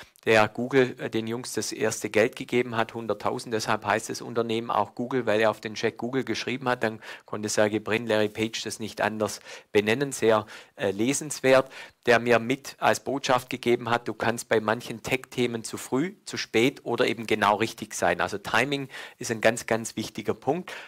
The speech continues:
Das zweite Buch, kommt demnächst auch im Z D F, ähm, äh, eine Dokumentation mit mir. Äh, Peter Thiel,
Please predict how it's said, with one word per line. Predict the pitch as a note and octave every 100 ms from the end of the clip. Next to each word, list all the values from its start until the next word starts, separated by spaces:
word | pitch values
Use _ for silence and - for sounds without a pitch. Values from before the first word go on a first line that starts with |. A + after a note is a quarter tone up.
| -
Das | - -
zweite | A2 B2 D3
Buch, | - D3 C#3+ - _ _ -
kommt | A#2
demnächst | A#2+ A#2 A#2+ - -
auch | A#2
im | A2 G#2
Z | G#2+ G2+
D |
F, | G#2+ C3+ - - -
ähm, | A#2 A2+ A#2 -
äh, |
eine | C#3 G#2 G#2 G#2
Dokumentation | A2+ G#2 G#2+ G#2 G#2 G2 - A2+ D3
mit | D3+ -
mir. | C3+ C#3+ D3+ - - -
Äh, | - A2+ G#2+
Peter | - A#2 G#2
Thiel, | - A#2 C#3+ E3+